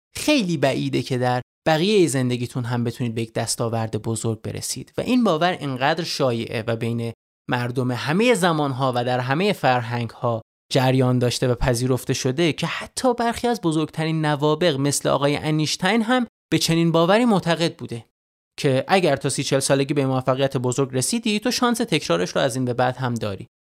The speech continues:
مگر نه، نه دیگه، عمر مفید کاری تو گذشته و شانسی در این زمینه نداری.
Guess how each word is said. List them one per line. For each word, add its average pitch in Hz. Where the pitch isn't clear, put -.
مگر 233
نه، 240
نه 214
دیگه، 120
عمر 175
مفید 131
کاری 120
تو 120
گذشته 117
و 175
شانسی 190
در 120
این 110
زمینه 113
نداری. -